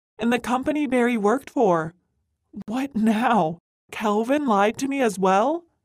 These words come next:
I was astounded to learn that it was all a lie and that I was a helpless puppet. So where in the world was Barry? Was Kelvin and even his family involved in this? My anxiety grew.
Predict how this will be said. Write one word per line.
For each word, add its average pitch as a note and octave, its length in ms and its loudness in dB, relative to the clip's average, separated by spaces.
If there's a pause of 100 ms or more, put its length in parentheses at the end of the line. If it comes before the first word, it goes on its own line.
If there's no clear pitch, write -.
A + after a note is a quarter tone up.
(460)
I B3 120 0
was A#3 240 2
astounded A#3 760 0
to A3+ 100 -2
learn G3 320 2
that F#3+ 140 2
it G#3 80 4
was G3+ 240 2
all G3+ 260 0
a G3+ 60 2
lie F3+ 460 2
and G#3 160 0
that G#3 180 0
I F#3 180 0
was G3+ 200 2
a G3+ 60 2
helpless G3+ 560 -2
puppet. A3 520 -2 (580)
So G#3+ 580 -2
where A3 420 0
in G#3+ 180 -4
the G#3 100 2
world G3+ 540 0
was F#3+ 200 0
Barry? G3 520 2 (260)
Was G#3+ 220 0
Kelvin G3+ 480 2
and G3+ 240 0
even G#3+ 280 2
his A#3+ 180 -4
family F#3+ 420 2
involved F3+ 460 2
in A#3+ 100 -4
this? B3+ 400 -2 (320)
My A3 160 4
anxiety G#3 640 2
grew. F#3+ 520 2